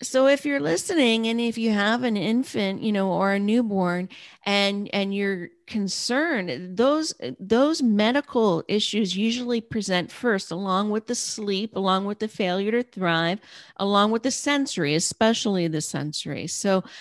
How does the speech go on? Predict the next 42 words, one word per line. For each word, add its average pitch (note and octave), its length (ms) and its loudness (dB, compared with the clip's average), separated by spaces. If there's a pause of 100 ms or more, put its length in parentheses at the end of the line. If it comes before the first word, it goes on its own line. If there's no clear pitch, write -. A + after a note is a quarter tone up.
(160)
yeah, F#3+ 500 4
yeah, F3+ 320 -2
I, F#3+ 220 0
I'm F#3+ 260 0
just G#3 260 -4
so A3+ 160 -2
glad A#3+ 320 -2
you're G#3 120 -2
saying F#3+ 360 -4
this F3+ 140 -4
because E3+ 480 -8
again, G3 460 -6
I, D#3+ 180 -8 (120)
<laughs> - 100 -10
I'm A#3 160 8
looking C4 320 4
at A3+ 100 0
my, F3+ 260 0
my F3 240 -2 (420)
big A#3 160 4
old G#3 320 4
list G#3 300 0
of F#3 100 -6
Post-it G#3+ 400 0
notes. E3+ 280 -2
And E3+ 140 -4
I'm E3+ 160 -4
thinking E3+ 380 -10 (300)
that's G3+ 340 0 (320)
one F3+ 240 0
of E3+ 80 -2
the F3+ 60 -2
very E3 260 0
first E3+ 320 -6
things E3+ 260 -6
that - 180 -6
we, D#3+ 320 -6
we E3 140 -6
have D#3 240 -4
in D3+ 140 -6
common F3 480 -4
because D#3+ 420 -6